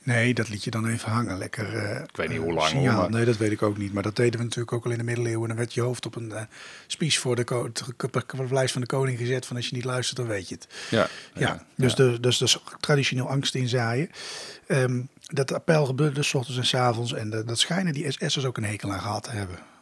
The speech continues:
Speaker 1: Omdat dat tellen vaak fout ging en dan moest, duurde het heel lang en dat,
Speaker 2: Ja,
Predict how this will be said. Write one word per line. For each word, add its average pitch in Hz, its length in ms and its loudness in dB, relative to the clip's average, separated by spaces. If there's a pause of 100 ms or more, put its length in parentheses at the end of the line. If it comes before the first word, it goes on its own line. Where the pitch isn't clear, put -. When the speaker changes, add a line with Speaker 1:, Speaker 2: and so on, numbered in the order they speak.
Speaker 1:
Omdat 113 180 -8
dat 113 140 -4
tellen 127 260 0
vaak 113 220 -2
fout 131 280 -2
ging 123 240 -4
en 113 60 -6
dan 110 120 -6
moest, 110 220 -6
duurde 123 200 -2
het 113 140 -6
heel 117 140 -2
lang 117 340 -2
en 110 140 -10
dat, 110 260 -14 (380)
Speaker 2:
Ja, 92 240 2